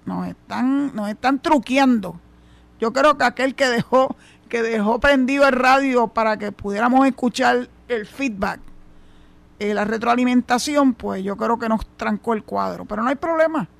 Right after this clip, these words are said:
Mañana es otro día y mañana yo voy a tener la oportunidad de escucharlos también. Y pues, así es la vida. Eh, pónganse,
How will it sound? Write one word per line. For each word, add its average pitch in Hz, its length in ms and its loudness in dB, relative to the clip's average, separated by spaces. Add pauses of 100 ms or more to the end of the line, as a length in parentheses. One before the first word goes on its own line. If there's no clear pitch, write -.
(320)
Mañana 214 420 0
es 285 40 2
otro 277 300 0
día 285 240 -4
y 269 40 0
mañana 208 400 -4
yo 240 120 0
voy 247 120 2
a 247 60 0
tener 240 220 -4
la 240 60 -2
oportunidad 233 460 -6
de 254 60 -6
escucharlos 208 580 -12
también. 247 560 -4 (920)
Y 220 640 -4
pues, 311 200 0 (200)
así 240 200 -2
es 294 60 2
la 349 120 4
vida. 359 400 -2 (220)
Eh, 202 500 -8 (540)
pónganse, 285 1080 2